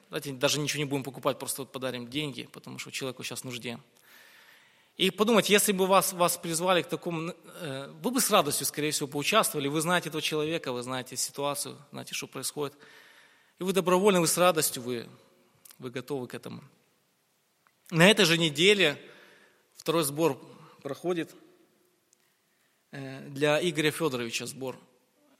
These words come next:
Тоже по двадцать рублей, у него тоже день рождения. И вы сами себе думаете: «Кто такой Игорь Фёдорович?»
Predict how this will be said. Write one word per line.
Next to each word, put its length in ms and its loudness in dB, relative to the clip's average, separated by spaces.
Тоже 220 -6
по 120 -12
двадцать 260 -4
рублей, 200 -6
у 40 -6
него 100 -8
тоже 180 -8
день 140 -8
рождения. 380 -10
И 60 -12
вы 120 -10
сами 240 -8
себе 160 -8
думаете: 400 -14
«Кто 160 -20
такой 220 -10
Игорь 160 -12
Фёдорович?» 580 -16